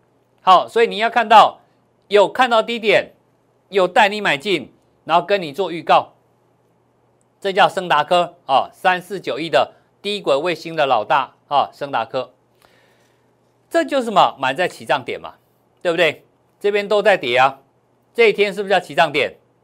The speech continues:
对了哈，起涨点买进，那跟着我买在起涨点，随后呢，您看到起涨点在这里，是不是一波大涨三成？啊，很多投资朋友说今年啊，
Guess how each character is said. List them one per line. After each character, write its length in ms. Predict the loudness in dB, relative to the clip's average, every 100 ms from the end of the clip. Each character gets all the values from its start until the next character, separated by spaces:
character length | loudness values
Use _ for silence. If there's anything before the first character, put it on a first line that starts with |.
| _
对 100 | -2
了 140 | 0 4
哈， 280 | 4 4 _ _ _
起 220 | -12 0
涨 220 | 0 0
点 360 | 2 2 0 -8 _ _ _
买 260 | -4 -2 -2
进， 400 | -2 -2 -2 -8 _ _ _ _ _ _
那 100 | 0
跟 300 | 2 4 4
着 100 | 4
我 260 | 4 4 2
买 280 | -2 0 0
在 360 | -2 2 2 2
起 260 | -6 -12
涨 220 | -2 -2
点， 240 | 0 -4 -4 _ _ _ _ _ _
随 200 | _ -2
后 160 | 0
呢， 260 | 0 -2 -4 _ _ _ _ _ _
您 160 | -16 -10
看 180 | -4 0
到 160 | 2
起 160 | 2 -2
涨 200 | -4 -4
点 160 | -6 -4
在 120 | -4
这 140 | -4
里， 160 | -6 -10 _ _ _ _ _ _ _ _ _ _ _
是 120 | -4
不 60 | -4
是 60 |
一 120 | -6
波 300 | -12 -2 -2
大 220 | 2 2 2
涨 200 | -2 -2
三 200 | -4 -2
成？ 240 | -4 -6 _ _ _ _ _ _ _ _ _ _ _ _
啊， 180 | 0 2
很 120 | 2
多 120 | -2
投 100 | -4
资 60 | -6
朋 80 |
友 100 | -6
说 160 | -4 -4
今 220 | -4 -10
年 180 | -6 -4
啊， 240 | -2 -2